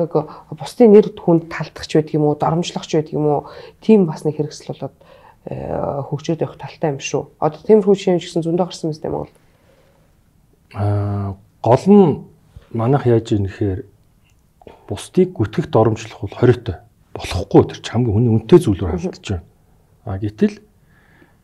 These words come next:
Speaker 2: шүүмжлэл, за, ямарваа нэгэн байдлаар хувь үзэл бодлоо илэрхийлж байгаа тэр эрх чөлөөг нь доромжлол, гүтгэлэг гэдэг нэрийн дор аваад нуучин дараад байгаа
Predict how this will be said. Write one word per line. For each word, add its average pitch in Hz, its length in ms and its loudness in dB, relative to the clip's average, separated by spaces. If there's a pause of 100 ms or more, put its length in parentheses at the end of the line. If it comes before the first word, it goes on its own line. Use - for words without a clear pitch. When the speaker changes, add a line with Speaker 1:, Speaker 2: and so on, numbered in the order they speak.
(600)
Speaker 2:
шүүмжлэл, - 880 4 (1300)
за, 107 160 -2
ямарваа 143 360 6
нэгэн 156 240 6
байдлаар 135 480 4
хувь 147 280 2 (120)
үзэл 196 240 6
бодлоо 127 320 4
илэрхийлж 120 440 -2
байгаа 120 200 -2
тэр 107 120 2
эрх 107 160 -2
чөлөөг 165 360 6
нь 208 100 4 (760)
доромжлол, 160 560 4
гүтгэлэг 120 480 -6
гэдэг 101 220 -2
нэрийн 101 300 0
дор 95 160 -4
аваад 90 320 -4
нуучин 92 320 -6
дараад 98 280 0
байгаа - 160 -20